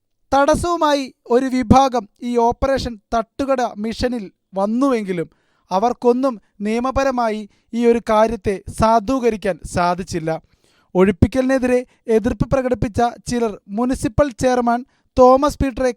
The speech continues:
കണ്ടെങ്കിലും ഒരു കാര്യവുമുണ്ടായില്ല. നിയമപ്രകാരം മുറിയും ലൈസൻസുമെടുത്ത് കച്ചവടം നടത്താമെന്ന് പറഞ്ഞ് അവരെ തിരിച്ചയക്കുകയാണ് ഉണ്ടായത്. ചെയർമാൻ പറയുന്നതും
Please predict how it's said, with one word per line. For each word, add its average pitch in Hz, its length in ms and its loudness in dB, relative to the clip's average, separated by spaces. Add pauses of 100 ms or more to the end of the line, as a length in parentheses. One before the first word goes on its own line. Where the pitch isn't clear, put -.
കണ്ടെങ്കിലും 226 520 -2 (340)
ഒരു 254 360 4
കാര്യവുമുണ്ടായില്ല. 185 800 0 (680)
നിയമപ്രകാരം 240 720 2 (760)
മുറിയും 277 440 2 (360)
ലൈസൻസുമെടുത്ത് 262 920 0 (420)
കച്ചവടം 285 540 0
നടത്താമെന്ന് 277 720 0
പറഞ്ഞ് 247 300 0 (320)
അവരെ 233 260 2 (260)
തിരിച്ചയക്കുകയാണ് 233 880 -4
ഉണ്ടായത്. 160 420 -6 (520)
ചെയർമാൻ 214 400 2 (100)
പറയുന്നതും 247 600 2